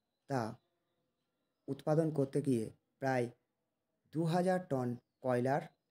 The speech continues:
দহন ঘটাতে হয়। অর্থাৎ আমরা পারমাণবিক শক্তির যে, এ, উৎপাদন, সেটা কয়লার ভাণ্ডারকে অনেকটা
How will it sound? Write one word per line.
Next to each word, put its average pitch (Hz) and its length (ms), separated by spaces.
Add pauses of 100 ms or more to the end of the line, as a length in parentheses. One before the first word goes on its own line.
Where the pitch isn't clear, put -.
(260)
দহন 131 320
ঘটাতে 113 320
হয়। 98 240 (360)
অর্থাৎ 170 440 (260)
আমরা 131 240
পারমাণবিক 147 600
শক্তির 131 480 (580)
যে, 123 260 (420)
এ, 117 420
উৎপাদন, 135 640 (1500)
সেটা 139 360
কয়লার 156 380
ভাণ্ডারকে 147 480
অনেকটা 131 520